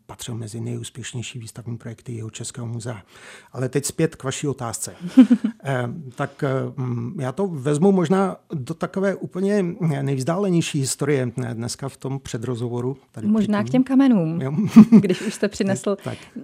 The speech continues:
Speaker 2: něco, co vypadá jako vyvřelina, je to opravdu měsíční nebo ně-, nějaký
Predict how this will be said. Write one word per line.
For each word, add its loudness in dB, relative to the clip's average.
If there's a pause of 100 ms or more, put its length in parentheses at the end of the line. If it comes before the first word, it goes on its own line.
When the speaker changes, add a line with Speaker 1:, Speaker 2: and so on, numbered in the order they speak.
(180)
Speaker 2:
něco, 0
co -2
vypadá 2
jako 0
vyvřelina, 2
je 0
to -2
opravdu 0
měsíční 2
nebo 0
ně-, -4
nějaký 0